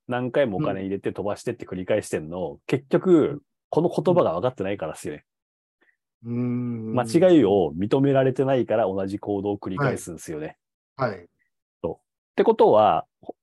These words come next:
Speaker 1: 頭で、「あ、確かにそうだよな」とか言ってる程度じゃ分かってるとは言わないんですよね。
Speaker 2: うん。うん。
Speaker 1: 分かってたらやんないもん。
Speaker 2: うん。
Speaker 1: だから私は五回、六回も同じ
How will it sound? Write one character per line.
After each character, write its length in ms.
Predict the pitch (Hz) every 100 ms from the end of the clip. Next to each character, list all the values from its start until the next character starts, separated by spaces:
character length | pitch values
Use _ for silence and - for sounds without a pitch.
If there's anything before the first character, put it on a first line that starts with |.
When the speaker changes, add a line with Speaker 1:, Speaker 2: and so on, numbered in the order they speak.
| -
Speaker 1:
頭 380 | 156 240 254 240
で、 240 | 170 147
「あ、 140 | 135 139
確 220 | 190 -
か 60 | 185
に 80 |
そ 240 | 165 175 170
う 40 |
だ 60 | 156
よ 160 | 139
な」 260 | 143 156 151 _ -
と 80 | -
か 60 |
言 80 | 98
っ 40 |
て 140 | - 139
る 140 | 131 135
程 180 | 170
度 120 | 123 90
じ 100 | 107
ゃ 200 | 95 76 78
分 140 | 101
か 100 | 156
っ 80 | -
て 120 | 101
る 100 | 92
と 100 | -
は 40 |
言 100 | 80
わ 80 | 82
な 60 | 98
い 40 |
ん 20 |
で 60 | 90
す 100 | -
よ 80 | 76
ね。 120 | 73 _ _ _ _ _ _ -
Speaker 2:
う 60 |
ん。 40 | 110
う 40 | 107 104
ん。 140 | 98 98 _ -
Speaker 1:
分 140 | 143
か 60 | 240
っ 40 |
て 100 | -
た 100 | 113
ら 80 | 87
や 100 | 101
ん 60 | 110
な 80 |
い 60 | 101
も 80 | 76
ん。 20 | - _ _ _ _ _ _ _ _ 113
Speaker 2:
う 40 |
ん。 140 | 113 98 _ _ _
Speaker 1:
だ 80 | -
か 60 | 208
ら 60 |
私 300 | 120 110 120
は 100 | 170
五 140 | 107 101
回、 160 | 143
六 180 | 87 85 -
回 180 | 113
も 180 | 87 82
同 120 | 85
じ 140 | 87